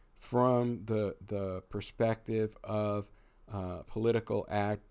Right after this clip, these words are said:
advocacy and political activism. One of the things that I have noticed over the past few years is that,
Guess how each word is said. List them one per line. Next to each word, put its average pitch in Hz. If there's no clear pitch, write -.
advocacy 104
and 90
political 95
activism. 95
One 135
of 151
the 139
things 123
that 110
I 117
have 113
noticed 113
over 110
the 101
past 113
few 110
years 101
is 107
that, 101